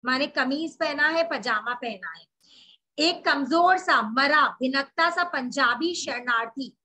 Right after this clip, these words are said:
माने कोई आया था पंजाबी, मंदिर में घुस आया था और प्रसाद मांग रहा था। क्या मांग रहा था बोलो? प्रसाद।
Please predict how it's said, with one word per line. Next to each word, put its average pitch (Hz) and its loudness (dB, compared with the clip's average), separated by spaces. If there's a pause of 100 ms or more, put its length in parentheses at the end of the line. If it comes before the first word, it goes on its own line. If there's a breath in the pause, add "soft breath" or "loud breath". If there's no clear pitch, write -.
माने 240 -2
कोई 294 -2
आया 240 2
था 269 0
पंजाबी, 240 -6 (680 soft breath)
मंदिर 302 0
में 381 -2
घुस 320 -2
आया 254 0
था - -16 (640)
और 320 4
प्रसाद 349 2
मांग 302 4
रहा 285 -2
था। 233 -6
क्या 311 -4
मांग 349 -2
रहा 349 2
था 359 -2
बोलो? 339 -4
प्रसाद। 277 -4